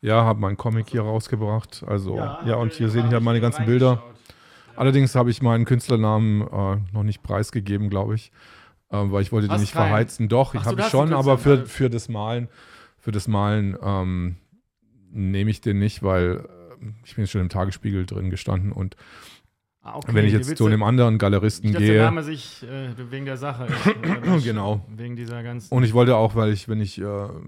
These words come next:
Speaker 1: ich
Speaker 2: Aber die, man erkennt dich aber vielleicht.
Speaker 1: Könnte sein, aber wenn ich die Comics unter einem anderen Namen f-, und die Comic-Szene ist schon ein bisschen anders als
Speaker 2: Aber dann bist du
Speaker 1: jetzt,
Speaker 2: schon bekannter ein
Speaker 1: mm,
Speaker 2: bisschen
Speaker 1: ja.
Speaker 2: wahrscheinlich in der, in der, mit dem Namen.
Speaker 1: Genau.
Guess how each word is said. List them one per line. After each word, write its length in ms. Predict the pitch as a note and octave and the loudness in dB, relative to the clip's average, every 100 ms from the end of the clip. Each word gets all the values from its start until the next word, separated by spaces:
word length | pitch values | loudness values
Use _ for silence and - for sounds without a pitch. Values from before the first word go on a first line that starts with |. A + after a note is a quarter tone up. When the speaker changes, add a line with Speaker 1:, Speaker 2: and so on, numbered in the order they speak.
| G2 | -16
Speaker 1:
ich 180 | G2+ - | -14 -12
Speaker 2:
Aber 120 | - | -4
die, 120 | E3 E3 | -2 0
man 140 | E3+ | -2
erkennt 320 | D#3+ - G#3+ | -2 -2 -4
dich 140 | A3 C3+ | -4 -6
aber 160 | B2 | -8
vielleicht. 560 | G#2 A2 A2 A2 - - _ _ _ _ | -10 -10 -8 -8 -10 -18 _ _ _ _
Speaker 1:
Könnte 240 | - B2 | 2 4
sein, 260 | A2 A#2 B2 | 4 4 4
aber 160 | G#2+ G#2+ | 4 2
wenn 100 | A2+ | 0
ich 180 | G2+ | -2
die 140 | - G#2 | -4 -4
Comics 380 | - A#2 A2+ - | 0 0 0 -2
unter 200 | G#2+ G#2+ | -2 0
einem 160 | G2+ | 0
anderen 240 | G2+ A2+ G2+ | -2 -2 0
Namen 380 | F#2+ A2+ A2 | -2 -2 -2
f-, 420 | A2 - - - - | -4 -12 -20 -20 -8
und 200 | G#2 G2+ | -6 -4
die 60 | |
Comic-Szene 760 | F#2 G#2 G#2+ G2 - - G2+ G#2 | -4 -2 -2 -4 -8 -6 -2 -2
ist 140 | F#2+ | -4
schon 140 | G#2+ | -6
ein 20 | G2+ | -6
bisschen 240 | F#2+ A2 | -6 -8
anders 460 | G2 G#2+ G#2 G2+ - | -6 -4 -2 -4 -6
als 220 | G2+ G2 | -6 -4
Speaker 2:
Aber 40 | |
dann 60 | - | -4
bist 100 | D3 | -4
du 40 | |
Speaker 1:
jetzt, 40 | - | -6
Speaker 2:
schon 140 | E3 | -4
bekannter 400 | - D3+ E3+ C3+ | -4 -4 -2 -2
ein 60 | A#2+ | -2
Speaker 1:
mm, 20 | |
Speaker 2:
bisschen 320 | B2+ - B2 | -4 -6 -6
Speaker 1:
ja. 160 | A2+ A2 | 0 0
Speaker 2:
wahrscheinlich 320 | A#2+ A#2 G#2+ | 0 -4 -10
in 120 | A2+ | -10
der, 160 | A#2 A2+ | -10 -10
in 100 | A#2+ | -10
der, 160 | A#2 A#2 | -10 -12
mit 140 | A#2+ | -10
dem 120 | A#2+ | -10
Namen. 440 | A#2+ A#2+ A2+ G#2 G#2+ | -8 -8 -8 -8 -4
Speaker 1:
Genau. 440 | A#2 G#2+ G#2+ | 0 2 0